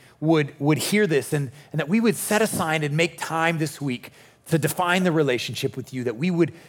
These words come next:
evaluate where are we at. We would answer the question, "Am I indifferent or am I a fan or am I a follower?" God, that it wouldn't just be about this moment or hearing a message, but that we would take this and that we would,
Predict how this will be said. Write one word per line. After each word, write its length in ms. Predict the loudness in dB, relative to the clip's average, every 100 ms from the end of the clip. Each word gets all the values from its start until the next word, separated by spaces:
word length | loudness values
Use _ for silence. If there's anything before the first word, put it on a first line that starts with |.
| -4
evaluate 640 | -2 2 4 4 2 0 2
where 240 | 4 4
are 60 | 4
we 180 | 2
at. 240 | 0 -2 0
We 100 | 4
would 140 | 6
answer 200 | 6 2
the 60 | 0
question, 380 | 2 0 0 0
"Am 100 | 2
I 60 |
indifferent 560 | 2 2 2 2 -8 -2
or 80 | 0
am 100 | 4
I 100 | 2
a 80 | 2
fan 380 | -2 -2 -2
or 80 | -4
am 120 | -2
I 100 | 0
a 80 | -2
follower?" 480 | -6 -8 -8 -12 -16 _ _ _ _ _ _ _ _
God, 100 | 2
that 80 | 4
it 60 | 6
wouldn't 240 | 4 4
just 120 | 0
be 60 | 4
about 220 | 4 4
this 120 | 0
moment 320 | 4 4 6 4
or 60 |
hearing 240 | 4 4 4
a 60 |
message, 520 | 2 0 -2 -10 -10 -18 -20 _
but 100 | -2
that 100 | 0
we 120 | 2
would 160 | 0 2
take 240 | 0 0
this 200 | 0 0
and 140 | 0 0
that 140 | 0
we 100 | 2
would, 220 | 2 2